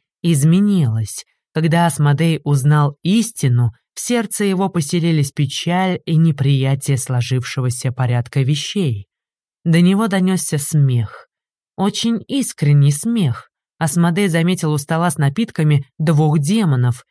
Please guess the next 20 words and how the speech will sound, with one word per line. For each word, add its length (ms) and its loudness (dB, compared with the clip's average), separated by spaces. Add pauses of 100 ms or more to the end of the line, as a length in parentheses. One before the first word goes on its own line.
(180)
и 60 0
они 320 4
смеялись 760 0 (140)
над 240 0
какой-то 560 -2
шуткой. 720 -4 (420)
"Девять 600 4
старших 500 -2
печатей, 760 -2 (160)
руны 640 2
Вердорога, 880 2 (120)
но... 300 4 (160)
но... 580 4 (280)
он 240 4
начертил 600 -4
круг", 500 -4 (300)
услышал 560 0
Асмодей, 720 0
подходя 520 -2
ближе. 500 0